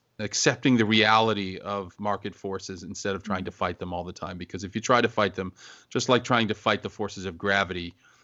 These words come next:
you're gonna lose. And, uh, history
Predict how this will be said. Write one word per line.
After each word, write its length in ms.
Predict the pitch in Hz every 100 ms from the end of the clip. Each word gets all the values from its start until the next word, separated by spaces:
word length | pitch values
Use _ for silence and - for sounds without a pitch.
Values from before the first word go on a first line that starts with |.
| _
you're 120 | 98
gonna 260 | 101 123 104
lose. 580 | 95 98 87 82 85 -
And, 360 | 98 90 90
uh, 100 | 90
history 580 | 87 117 - 110 98 95